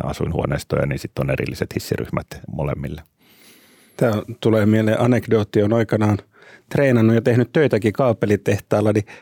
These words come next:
Speaker 2: kaapelitehtaalla tää oli aikanaan ratkaistu silleen, että oli yksi hissi, joka ei kulkenut kuin johdon kerrokseen.
Speaker 1: Mm.
Speaker 2: Se kul-, kulki vain yhteen, mutta se on ehkä vähän vanhahtava tapa.
Speaker 1: Mm.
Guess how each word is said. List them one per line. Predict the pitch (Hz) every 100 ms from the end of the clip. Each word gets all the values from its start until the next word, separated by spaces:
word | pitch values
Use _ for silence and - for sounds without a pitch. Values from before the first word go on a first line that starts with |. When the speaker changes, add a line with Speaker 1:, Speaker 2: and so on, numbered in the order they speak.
| _ _ _ -
Speaker 2:
kaapelitehtaalla | 220 - 120 - 120 - 123
tää | 123 139
oli | 147
aikanaan | 147 127 131
ratkaistu | 135 - - 135
silleen, | - 139
että | 120 127
oli | 147
yksi | 180 - 123
hissi, | 147 -
joka | 117 110 117
ei |
kulkenut | 110 139 123 110 -
kuin | 131
johdon | 160 123 120
kerrokseen. | 131 120 113 - - 123 - -
Speaker 1:
Mm. | 107 -
Speaker 2:
Se | 143
kul-, | 131 - - -
kulki | 175 143 -
vain | 147 147
yhteen, | 156 165 135 117
mutta | 120 113 - -
se | - 151
on | 135
ehkä | 123 135
vähän | 131 127
vanhahtava | 120 131 117 - 123 110
tapa. | - 117 - - - - -
Speaker 1:
Mm. | -